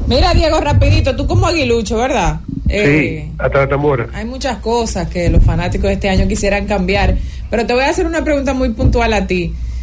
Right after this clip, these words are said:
Speaker 1: ¿A quién tú prefieres como receptor? Porque los Águilas, las Águilas tienen mucha profundidad en esa posición, pero la gente se está quejando de Francisco Peña, que si ponen a Paulino, que si ponen a Julio Rodríguez, tienen a un importado ahí, Michael Pérez.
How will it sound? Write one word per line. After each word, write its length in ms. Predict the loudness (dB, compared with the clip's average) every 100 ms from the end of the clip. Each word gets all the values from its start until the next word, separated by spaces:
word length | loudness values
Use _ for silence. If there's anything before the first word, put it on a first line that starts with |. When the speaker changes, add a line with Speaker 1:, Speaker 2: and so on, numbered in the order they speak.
| -6 -6 -6 -6 -6 -8 -8 -4
Speaker 1:
¿A 140 | -2 0
quién 220 | 0 0
tú 120 | 0
prefieres 440 | 0 0 0 0 0
como 240 | 0 0
receptor? 640 | 0 -2 -2 -2 0 0 -2
Porque 160 | -2
los 140 | -2 0
Águilas, 380 | 0 0 0 0
las 120 | 0
Águilas 240 | 0 0
tienen 200 | 0 0
mucha 260 | 0 -2 -2
profundidad 540 | -2 0 2 2 0
en 80 | 0
esa 220 | -2 -4
posición, 540 | -2 -2 -2 0 0 0
pero 140 | 0
la 140 | 0
gente 180 | 0 0
se 120 | -2
está 200 | -2 -2
quejando 500 | 0 0 2 2 2
de 140 | 0 0
Francisco 540 | 0 -2 -2 -2 -2
Peña, 360 | 0 0 0 -2
que 80 | -2
si 140 | -2
ponen 280 | 0 0 0
a 120 | 0
Paulino, 560 | 0 2 2 0 0 0
que 80 |
si 120 | 0 0
ponen 260 | 0 0
a 100 | 0
Julio 260 | 2 2 2
Rodríguez, 680 | 2 2 2 0 0 -2 0
tienen 240 | 0 2
a 60 | 2
un 100 | 2
importado 560 | 0 0 0 0 2
ahí, 160 | 2 2
Michael 380 | 0 0 0 0
Pérez. 400 | 0 0 -2